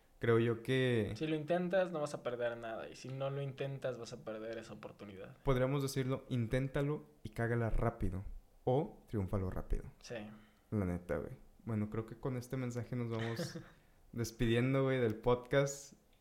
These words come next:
Speaker 1: Escala de Gris, güey, su segundo episodio, güey. No me gustaría decir episodio dos, episodio no sé qué,
Speaker 2: <laughs>
Speaker 1: porque suena como Star Wars, ¿sabes? De que tienes que a huevo verla el pasado, pero no, güey, o sea, aquí
Speaker 2: La
Speaker 1: hablamos de lo
Speaker 2: segunda
Speaker 1: que sea,
Speaker 2: emisión,
Speaker 1: güey. La
Speaker 2: la
Speaker 1: segunda
Speaker 2: segunda
Speaker 1: emisión,
Speaker 2: emisión,
Speaker 1: güey.
Speaker 2: sí.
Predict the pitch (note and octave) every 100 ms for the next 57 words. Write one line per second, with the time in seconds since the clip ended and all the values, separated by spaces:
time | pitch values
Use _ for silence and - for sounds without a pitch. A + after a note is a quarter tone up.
0 | _ A#2+ - B2+ B2+ C#3+ B2+ A#2+ B2+ C#3
1 | D3 B2+ A#2+ A2+ C3 - - A#2+ C3 C3+
2 | C3+ - - - D#3 G3 A3 G#3+ F3+ F3
3 | F#3+ F#3 - - - - C3+ A#2+ D3 -
4 | - A2+ C#3+ D#3 C#3 A#2+ A2+ B2 C3 C3+
5 | C#3+ C3 C3+ C#3 F#3 F3+ - - - C3+
6 | D3 D3 E3 E3+ C#3 D3 D3+ B2+ G#2+ C#3
7 | D3 C#3+ C3 C#3 - D#3 F3 C4 F3 E3+
8 | F3+ F3 F3 E3+ E3 E3+ D#3+ - D3+ C#3
9 | C#3+ C#3 D3 D#3+ C#3+ C#3 C3 D#3+ D#3 A#2+
10 | A#2 A#2 C#3 C3 D#3 D#3 D3+ E3+ C#3+ -
11 | - - D3+ C3+ A2 D#3+ D#3+ D#3+ F3+ D#3+
12 | A#2+ G#2+ F#2+ F2+ - - A#2 A#2+